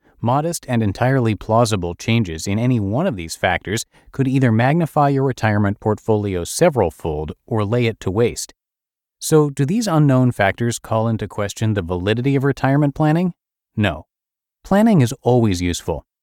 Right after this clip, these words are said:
It tells you the path you are on in case you want to change it. But these three unknowns do call into question the actual results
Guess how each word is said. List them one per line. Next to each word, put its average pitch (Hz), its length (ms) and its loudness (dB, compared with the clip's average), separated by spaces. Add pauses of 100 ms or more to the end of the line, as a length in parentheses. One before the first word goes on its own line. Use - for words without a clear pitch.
(160)
It 143 160 -6
tells 175 260 -2
you 170 120 2
the 120 100 0
path 135 420 0
you 113 120 2
are 92 160 0
on 95 300 2
in 95 160 -2
case 101 260 -6
you 101 100 -2
want 87 180 -6
to 95 60 -10
change 170 320 0
it. 73 160 -10 (480)
But 139 140 -2
these 208 260 -2
three 143 240 0
unknowns 107 640 2
do 175 200 0
call 92 320 0
into 87 180 -4
question 90 420 -2
the 101 140 -2
actual 104 440 -2
results 90 600 -2